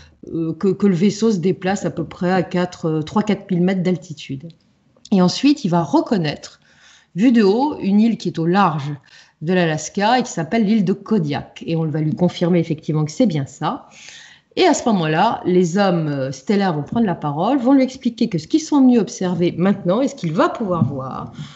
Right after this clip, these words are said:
ce sont les manœuvres d'un porte-avions américain qui a été mobilisé pour participer à une série de tests dans le tir d'une bombe extrêmement puissante.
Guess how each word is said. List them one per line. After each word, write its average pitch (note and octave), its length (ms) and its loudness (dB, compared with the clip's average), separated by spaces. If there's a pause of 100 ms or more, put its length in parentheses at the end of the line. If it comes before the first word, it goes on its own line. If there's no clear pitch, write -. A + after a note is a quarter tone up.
(100)
ce B3 160 0
sont C#4 160 0
les C4 100 4
manœuvres A#3+ 320 2
d'un F3 120 -2
porte-avions A3+ 640 -4
américain G3+ 640 0 (520)
qui B3+ 100 2
a B3 40 8
été B3 160 4
mobilisé C4 640 4
pour - 220 -8
participer A#3 560 -4
à - 20 4
une F3 80 2
série A#3+ 280 0
de A#3 180 -12
tests - 440 -4
dans G3+ 160 2
le G#3+ 120 6
tir A3 460 -4
d'une E3+ 240 0
bombe A3+ 380 2
extrêmement A3+ 640 0
puissante. - 960 -4